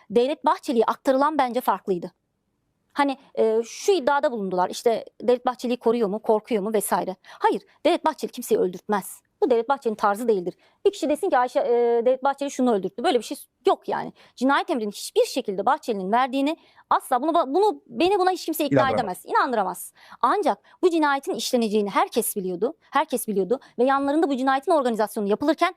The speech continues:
Speaker 1: seslerini çıkarmadılar. Çıkarmadılar. Ne için? Koltuklarının bekası için.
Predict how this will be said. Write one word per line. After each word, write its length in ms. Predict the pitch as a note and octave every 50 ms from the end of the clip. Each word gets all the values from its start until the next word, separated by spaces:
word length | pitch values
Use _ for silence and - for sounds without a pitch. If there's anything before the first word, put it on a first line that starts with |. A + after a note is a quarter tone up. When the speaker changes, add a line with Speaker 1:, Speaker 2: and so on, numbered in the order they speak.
| - - _
Speaker 1:
seslerini 560 | - - - C4+ B3+ - - C#4 C4+ C#4+ D4+
çıkarmadılar. 720 | - - - C#4 B3+ A#3 G#3+ F3+ D#3+ - - A#3 - - _ _ _ - - -
Çıkarmadılar. 640 | - - - A4+ G4+ E4+ C4 A3+ F3+ G#3+ A3 A3+ B3+
Ne 120 | F4+ G#4
için? 240 | F4+ - - A#4 A4 _ - _
Koltuklarının 680 | - - C#4 D4 C#4+ E4 - C#4+ D4 D4 D4+ E4+ G#4+ G#4+
bekası 400 | C#4 C4 - B3+ A#3+ A#3+ - C#4
için. 260 | A#3+ - - - E3+